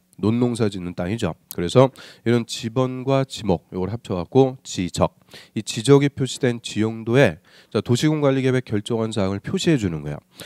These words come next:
자, 일 번 토지는 건물도 짓고 개발해야 되니까 자, 용도 지역 중에서 도시 지역으로 지정합니다. 도시 지역.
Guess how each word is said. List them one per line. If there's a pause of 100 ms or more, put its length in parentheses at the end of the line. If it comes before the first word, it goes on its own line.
(140)
자,
일
번
토지는
건물도
짓고
개발해야
되니까 (400)
자,
용도
지역
중에서 (340)
도시
지역으로
지정합니다.
도시
지역.